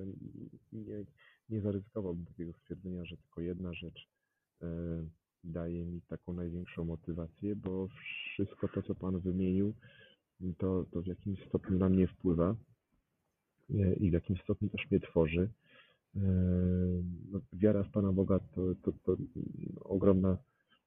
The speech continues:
ogromny fundament w moim życiu. Tak naprawdę na tym opieram swoje życie i, i wszystkie, e,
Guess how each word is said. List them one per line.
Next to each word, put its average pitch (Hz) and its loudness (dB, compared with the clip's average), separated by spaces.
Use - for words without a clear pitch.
ogromny 98 8
fundament 90 4
w 85 2
moim 85 4
życiu. 85 0
Tak - -8
naprawdę 82 2
na 92 2
tym 87 2
opieram 87 8
swoje 92 6
życie 87 2
i, - -2
i - -6
wszystkie, - 2
e, - -2